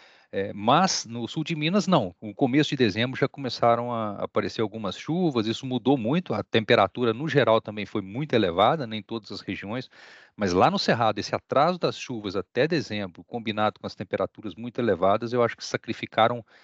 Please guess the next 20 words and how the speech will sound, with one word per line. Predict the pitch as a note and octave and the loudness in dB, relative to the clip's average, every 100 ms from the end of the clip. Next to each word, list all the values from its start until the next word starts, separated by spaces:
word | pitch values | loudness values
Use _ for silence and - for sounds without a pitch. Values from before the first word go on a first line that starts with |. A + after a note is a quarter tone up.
| _ _ | _ _
mais | G2+ G#2 A2+ G#2 | 0 2 4 2
do | G2 | -4
que | - | -14
no | G2 | -16
sul | - G2+ | -14 -14
de | F#2+ | -12
Minas. | F#2 F2 E2 - _ _ | -10 -12 -14 -20 _ _
Mas | G#2 G#2 | -2 -2
aqui, | - - F3 | -4 -4 -2
né, | E3 A#2+ A2+ | 0 0 0
aqui | E2+ A2 G2 | -2 -2 -2
eu | F#2+ | -2
digo | G#2+ F#2+ | -4 -6
no | F#2 F2+ | -10 -10
sul | - | -10
de | F#2 A2 | -6 -4
Minas, | G#2+ D#3 G2+ | -2 -2 -2
né, | A2 G2+ | -2 -2
mais, | G2 G#2 - - _ _ - _ _ _ _ | 2 2 0 -8 _ _ -20 _ _ _ _
é, | F#2 F2 E2+ E2+ - - - - - - | -2 0 0 -4 -6 -8 -10 -12 -14 -18